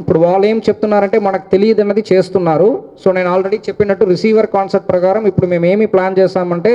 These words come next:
రిసీవర్ లిస్ట్ని కలెక్ట్ చేసుకుంటున్నాము. అందరికి కూడా అడ్వాన్స్ నోటీస్, దీని ముందు ఎవరెవరి దగ్గర నుంచి మనం రికవరీ చేసామో వాళ్ళందరికీ కూడా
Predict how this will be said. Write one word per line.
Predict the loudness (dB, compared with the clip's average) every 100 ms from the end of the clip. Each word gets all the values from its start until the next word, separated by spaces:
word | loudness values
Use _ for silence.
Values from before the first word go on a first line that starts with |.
| 0
రిసీవర్ | -2 0 0 0
లిస్ట్ని | -2 -2 -6 0
కలెక్ట్ | -2 0 -2
చేసుకుంటున్నాము. | -2 -4 -6 -2 -2 -2 -4 -8 -20 -6 -4
అందరికి | 0 0 0 0
కూడా | 0 2
అడ్వాన్స్ | 2 2 0 -2 0
నోటీస్, | 0 0 -4 -2 0
దీని | 2 2
ముందు | 0 2 4 4 2
ఎవరెవరి | 4 4 2 2
దగ్గర | 0 0
నుంచి | -2 0 0 0
మనం | -2 -4 -6 -14 -20 _ -4
రికవరీ | 2 2 4 2
చేసామో | 0 0 -2 -2 0 2
వాళ్ళందరికీ | 2 0 0 0 0
కూడా | 0